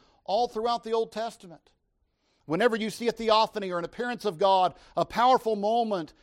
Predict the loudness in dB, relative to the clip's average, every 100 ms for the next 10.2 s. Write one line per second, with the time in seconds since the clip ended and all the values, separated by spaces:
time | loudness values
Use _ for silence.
0 | _ -12 -2 0 0 -4 -2 -2 -2 -6
1 | -2 -2 2 0 0 -8 -6 -6 -6 -6
2 | -8 -4 2 4 4 0 -4 -6 -10 -12
3 | -14 -12 -6 -6 -6 -12 -10 -14 -14 -16
4 | _ _ -6 2 6 6 4 0 -14 -20
5 | -20 _ _ _ _ _ _ _ -8 -4
6 | 0 0 0 -2 -2 -4 -6 -10 -6 -6
7 | -6 -10 -18 _ _ _ _ -12 -4 -2
8 | -2 -4 -6 -6 -6 -6 -6 -6 -8 -12
9 | -10 -6 -6 -8 -12 -12 -12 -16 _ _
10 | _